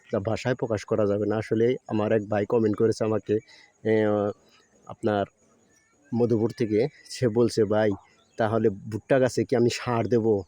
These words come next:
হ্যাঁ অবশ্যই, এর সে একটা ভালো একটা কমেন্ট করেছে। আর অবশ্যই যখনই এইরকম ফুল আসবে এবং কি মোচা বের হব-,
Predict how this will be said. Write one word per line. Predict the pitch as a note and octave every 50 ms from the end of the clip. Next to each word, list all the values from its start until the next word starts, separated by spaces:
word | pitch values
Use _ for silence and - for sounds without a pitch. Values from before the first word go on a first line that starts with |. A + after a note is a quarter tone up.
| _
হ্যাঁ | - C3+ C3+ C3
অবশ্যই, | C3 C#3 D3+ D3+ - - C#3 A2+ G2 - _ _ _ _ _ _
এর | B2+ B2+
সে | - - - D3 D3 - F#2+ - -
একটা | - - - B2
ভালো | G2+ G2+ G2+ A2+ C#3
একটা | D3 - - A2+
কমেন্ট | - A#2 A2+ A2 A2 G2+
করেছে। | A2+ G2+ F#2 G#2 A#2
আর | B2 A2 -
অবশ্যই | C3+ B2+ A#2+ A#2 - - D3 C#3+
যখনই | B2+ C#3 A#2+ B2 B2+ C#3 D3
এইরকম | C#3+ C3 A#2+ C3 - B2 A#2+
ফুল | - - D3 C#3+ C#3+
আসবে | C3 A#2 G#2 A2+ C3 E3 - - - - - - -
এবং | A2+ A#2 B2+
কি | A#2 -
মোচা | C3+ C3 C#3 - D3+ B2+
বের | A2+ A2 B2 B2 A2+
হব-, | A2 C3 A#2+ B2 A#2+